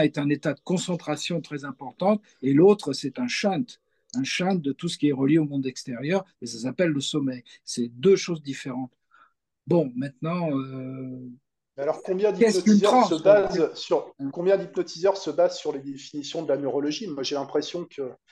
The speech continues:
Speaker 2: t'as un quatre-vingts pour cent qu'on est encore à tout est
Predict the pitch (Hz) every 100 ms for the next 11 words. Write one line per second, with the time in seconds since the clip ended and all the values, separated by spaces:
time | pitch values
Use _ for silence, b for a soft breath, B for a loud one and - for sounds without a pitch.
0 | b _ 143 143 175 165 170 160 160 165
1 | - 202 196 151 151 156 175 160 131 127
2 | 160 156 147